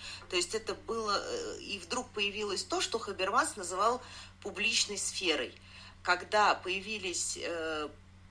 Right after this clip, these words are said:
такие точки, группы, критики, галереи, салоны, газеты, которые стали, мало того, что искусство стало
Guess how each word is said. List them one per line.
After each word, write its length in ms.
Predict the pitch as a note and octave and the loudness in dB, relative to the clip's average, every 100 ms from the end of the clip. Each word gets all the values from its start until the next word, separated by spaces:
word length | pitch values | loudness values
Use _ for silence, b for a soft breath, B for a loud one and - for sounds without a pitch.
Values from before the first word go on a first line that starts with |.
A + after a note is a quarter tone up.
| - - - | -20 -12 0
такие 720 | F#3+ F#3+ A3+ G#3+ F#3+ D3+ - - - - - - | 0 0 0 2 4 2 0 -12 -20 -20 -8 0
точки, 760 | A3 F3 - - F3 C#3+ - - | 2 4 4 2 -2 -2 -2 -8
группы, 760 | - G3+ A3 - - E3 D#3 C#3+ B B - | -4 -4 -4 -8 0 2 2 0 B B -8
критики, 840 | B3 C4+ B3 - G#3 - F3+ D#3+ - | 4 4 4 0 -2 -2 0 0 0
галереи, 880 | G#3 G#3+ A3 A3 G3+ E3 D3 C#3 - B B | 2 4 4 4 4 4 2 2 -2 B B
салоны, 840 | - - A3 A3 G#3 E3+ D#3 C#3+ C#3+ | 0 6 6 6 4 2 0 -4 0
газеты, 580 | G#3 A3 - D#4 G#4 - | 6 6 6 2 2 2
которые 440 | - E3 B4+ G#3+ | 2 2 2 2
стали, 640 | - - A3 D4 E4 - - | 0 4 6 6 6 2 -2
мало 260 | E3 D#3+ F#3+ | -2 -2 0
того, 280 | C4+ D#4 | 0 2
что 200 | D#4 - | 0 -2
искусство 680 | A3 - G#3 - F3 D#3+ - | -4 -4 -6 -4 0 0 0
стало 680 | - - F3+ F3 E3 D#3 - | -6 2 2 4 2 0 -2